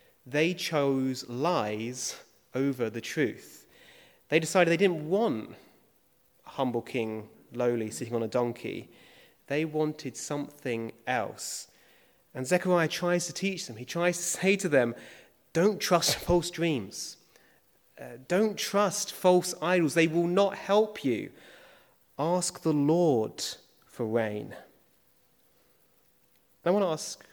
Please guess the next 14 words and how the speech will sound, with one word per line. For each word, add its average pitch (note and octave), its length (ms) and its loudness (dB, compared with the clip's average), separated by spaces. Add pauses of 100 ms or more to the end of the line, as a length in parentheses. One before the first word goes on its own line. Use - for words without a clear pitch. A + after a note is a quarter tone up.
(140)
all C#3 140 -4
of A#2+ 80 -4
us, - 400 -8 (440)
uh, A#2 100 -12
here B2 300 -2
that A2+ 180 -6
question A2 520 -8 (320)
this - 180 -12
evening A#2 220 0
as G#2+ 100 -4
well. G#2+ 300 -4 (1400)
Uh, B2+ 200 -12 (240)
do G3+ 180 2
you D#3+ 640 0